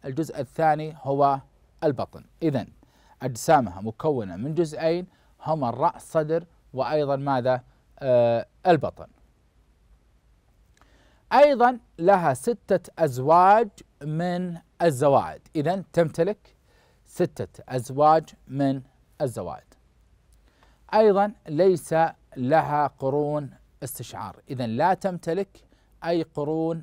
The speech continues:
للاستشعار. هنا صورة توضيحية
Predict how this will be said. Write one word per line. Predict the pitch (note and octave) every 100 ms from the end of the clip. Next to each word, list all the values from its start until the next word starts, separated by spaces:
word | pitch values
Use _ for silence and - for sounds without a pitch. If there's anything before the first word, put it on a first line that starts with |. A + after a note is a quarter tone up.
| _ C3+
للاستشعار. | B2+ C#3 C#3 C#3 C#3 B2+ _ - C3 A#2+ A#2+ A#2 D#3+ D3+ A#2 G#2+ - E2 - _ _ _ _ _ _ _ _ _ _ _ _ _ _ _ _ _ _ _ _ _ -
هنا | A#3+ B3+ B3 - _ _ _ _ _ -
صورة | - G#3 B2+ - _
توضيحية | - B2 B2+ - F3 E3 D#3+